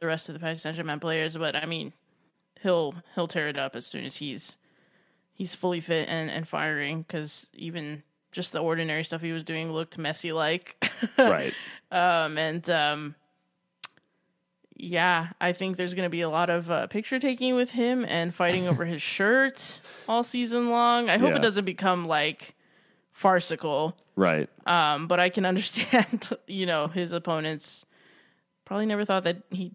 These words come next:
Speaker 1: he, you know, rock up in French football.
Speaker 2: Right.
Speaker 1: Um, so, yeah, really interesting one. And, and, you know, t-, to mention the result, they did beat Stade de Reims. So,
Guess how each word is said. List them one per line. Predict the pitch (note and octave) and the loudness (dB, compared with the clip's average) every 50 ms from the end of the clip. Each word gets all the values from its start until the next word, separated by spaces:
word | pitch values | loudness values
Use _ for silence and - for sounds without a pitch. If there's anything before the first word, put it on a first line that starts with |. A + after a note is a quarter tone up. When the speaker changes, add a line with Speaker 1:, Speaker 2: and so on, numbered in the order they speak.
| - | -8
Speaker 1:
he, | - F#3+ G3 - - - - _ _ _ _ _ _ _ - | -4 -4 -4 -4 -6 -16 -20 _ _ _ _ _ _ _ -6
you | F#3 F#3 | -4 -4
know, | F3 E3+ | -2 -2
rock | D3+ D#3+ D3+ D3+ E3 - | 0 2 0 0 2 2
up | F#3 F3+ F3 | 0 0 2
in | E3+ D#3+ | -2 -4
French | - E3+ E3+ E3 - | -2 -2 -4 -4 -2
football. | - F#3+ F#3 - D#3 D3 C#3+ D#3+ - _ _ _ _ - - | -4 -4 0 0 0 0 0 -2 -4 _ _ _ _ -2 2
Speaker 2:
Right. | - E2+ D2+ C#2 - - - - | 2 4 4 2 0 -2 -6 -4
Speaker 1:
Um, | D#3 D#3 D3+ D3 D3 D3 C#3+ C#3+ C#3+ C#3+ D#3+ _ _ - | -2 0 0 0 0 0 -2 -4 -8 -10 -12 _ _ -18
so, | - - - E3 D3+ D3+ D3+ D3 C#3+ D#3 - _ _ _ _ _ _ _ | -12 -6 -4 -2 -2 0 -2 -2 -4 -6 -10 _ _ _ _ _ _ _
yeah, | - D#3+ E3 D#3 C#3+ C#3 C3+ C#3+ | -8 -2 0 0 0 0 -2 -2
really | D#3 E3+ F3 E3+ D#3 D#3+ | -4 -4 -4 -2 -2 -4
interesting | E3 - E3+ E3 - F3+ F3+ | -4 -4 -6 -6 -6 -4 -4
one. | F3+ E3+ E3+ | -2 0 0
And, | F3+ G3 G3 - | 2 2 0 0
and, | - G3+ F#3+ F3 | 0 0 -2 0
you | F3 F3 | -2 -2
know, | D#3 C#3+ D3+ - _ _ _ - - F#3 _ - _ _ _ _ _ - | -2 -4 -6 -8 _ _ _ -20 -20 -20 _ -20 _ _ _ _ _ -20
t-, | - - _ _ - | -20 -20 _ _ -12
to | - F#3 | -4 -2
mention | F#3 F3 E3 D#3+ - - D#3 | -2 0 0 -2 -4 -4 -6
the | D#3 | -4
result, | D#3 D#3 D3+ D#3 D3+ D3 | -4 -4 -4 -4 -4 -4
they | D3+ D#3 | -6 -8
did | C#3+ C#3+ C#3+ D3 | -8 -10 -12 -10
beat | - D3 D3 | -10 -10 -10
Stade | - - C#3+ D3 | -6 -6 -6 -4
de | - F3 | -4 -4
Reims. | E3 F3 D#3+ D#3 D#3+ - | -4 -4 -4 -4 -6 -6
So, | - D#3 C#3+ C#3+ | -4 -4 -4 -4